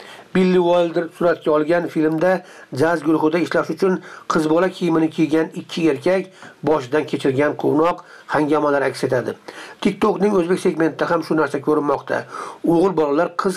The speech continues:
kiyimini kiyib qo'shiq aytmoqda. Bu ikki yildan beri kuzatilayotgan yo'nalish,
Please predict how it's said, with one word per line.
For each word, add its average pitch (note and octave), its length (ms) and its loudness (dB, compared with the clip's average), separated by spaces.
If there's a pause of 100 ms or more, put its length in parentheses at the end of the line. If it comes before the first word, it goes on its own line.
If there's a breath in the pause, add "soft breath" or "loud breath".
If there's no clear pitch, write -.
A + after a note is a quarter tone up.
kiyimini C#3+ 380 2
kiyib D#3 280 2
qo'shiq C3 300 -2
aytmoqda. A#2+ 420 -4 (500 loud breath)
Bu A3+ 100 2
ikki F#3 300 0
yildan F#3 360 2
beri E3 140 -2
kuzatilayotgan D3+ 580 0
yo'nalish, C#3 340 0